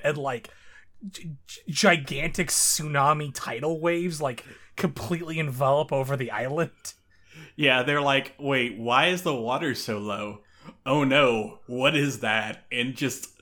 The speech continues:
Speaker 2: a huge shockwave and an even huger tsunami.
Speaker 1: Yeah.
Speaker 2: And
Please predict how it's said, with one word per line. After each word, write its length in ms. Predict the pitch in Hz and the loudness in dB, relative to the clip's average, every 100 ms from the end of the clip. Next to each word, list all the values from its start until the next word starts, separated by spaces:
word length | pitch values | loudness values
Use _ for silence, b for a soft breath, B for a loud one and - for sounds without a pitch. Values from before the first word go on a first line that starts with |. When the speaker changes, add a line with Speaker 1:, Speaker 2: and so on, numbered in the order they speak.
| B B B - | B B B -2
Speaker 2:
a 140 | 151 | -2
huge 500 | 139 - 180 170 160 | 0 -4 -4 -2 -4
shockwave 760 | - 143 107 110 127 110 117 | -2 -2 -2 -2 -4 -4 -4
and 120 | 131 131 | -4 -2
an 180 | 131 - - | -4 -6 -6
even 380 | 160 160 151 139 | -2 0 0 -4
huger 360 | 123 117 120 | -4 -6 -6
tsunami. 680 | 107 - 104 95 - 101 - - | -10 -8 -8 -8 -10 -12 -14 -10
Speaker 1:
Yeah. 340 | 151 123 107 107 | -4 -2 -2 0
Speaker 2:
And 300 | 117 120 | 0 -2